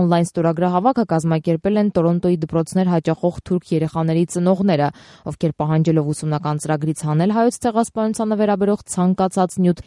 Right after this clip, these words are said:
իրենց դիմումում գրել են, որ խորապես մտահոգված են այն բացասական ազդեցությամբ, որ այդ առարկան թողնում է իրենց երեխաների վրա, պնդելով, որ այն հաճախ հանգեցնում է անմեղ երեխաներին ծաղրուծանակի ենթարկելուն,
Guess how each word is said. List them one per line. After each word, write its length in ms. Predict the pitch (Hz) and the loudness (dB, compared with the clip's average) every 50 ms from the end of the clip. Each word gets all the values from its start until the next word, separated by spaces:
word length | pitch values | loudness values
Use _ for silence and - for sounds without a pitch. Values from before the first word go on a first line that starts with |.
| _ - - | _ -6 -2
իրենց 180 | 156 156 147 143 139 | 0 0 0 0 0
դիմումում 420 | 151 156 151 151 147 147 147 151 151 147 | 0 0 0 0 0 0 0 0 0 2
գրել 240 | 160 156 151 170 185 | 2 4 4 4 4
են, 120 | 190 196 185 180 | 4 4 2 2
որ 40 | 160 156 - | 0 0 0
խորապես 340 | - 185 196 196 - 247 254 - 214 196 | 2 2 2 2 2 0 -2 -2 -4 -4
մտահոգված 600 | - - 196 196 208 - - - 196 170 - - 143 | -2 -2 0 0 0 -2 0 0 -2 0 0 -2 -2
են 80 | 143 143 | -2 -2
այն 100 | 143 143 143 135 | -2 -4 -4 -4
բացասական 600 | 147 147 - 156 143 - 151 147 - 143 143 147 | -4 -4 -4 -6 -6 -4 -4 -4 -4 -2 0 0
ազդեցությամբ, 600 | 151 151 156 175 170 196 180 - 220 202 202 - - - - - - - - | 0 2 0 0 0 0 0 0 0 -2 -2 -4 -8 -14 -20 -20 -8 -2 0
որ 80 | 226 | 2
այդ 160 | 226 220 - | 2 2 2
առարկան 400 | 208 202 202 196 - 214 220 208 | 0 0 0 0 -2 -2 -2 -2
թողնում 340 | - 180 156 147 151 160 160 | -2 -2 -2 0 0 -2 0
է 80 | 160 156 151 | 0 0 -2
իրենց 240 | 147 151 151 147 160 | -2 -2 -2 -2 -2
երեխաների 520 | 151 147 143 - 160 151 147 147 156 160 147 | -2 -2 -4 -4 -2 0 0 2 0 2 2
վրա, 160 | 165 160 147 139 - - - - - - - | 4 2 2 2 -2 -6 -20 -20 -10 -4 -2
պնդելով, 400 | 214 214 208 208 214 226 240 233 | 0 2 2 4 4 4 2 4
որ 200 | 185 175 160 - - 156 | 4 2 0 0 0 -2
այն 120 | 151 160 156 156 | 0 0 0 0
հաճախ 280 | 156 151 - 156 156 - | -2 -2 0 -2 -2 -2
հանգեցնում 560 | - 156 151 151 156 156 - - 170 170 170 | -2 -2 0 0 0 -2 -2 -2 -2 0 0
է 60 | 170 160 | 0 0
անմեղ 320 | 151 151 151 160 175 - 175 | 0 0 0 0 0 0 0
երեխաներին 540 | 160 151 151 - 160 156 156 151 156 160 160 - | 0 0 0 -2 -2 0 0 2 2 0 0 0
ծաղրուծանակի 680 | 160 151 143 147 151 - - 147 143 147 147 - 165 170 | -2 -2 -2 -2 -4 -2 -2 -2 0 -2 -2 0 0 0
ենթարկելուն, 680 | 165 180 185 185 - 190 190 - - 190 190 196 202 | 2 0 0 0 0 -2 -2 0 0 0 2 2 0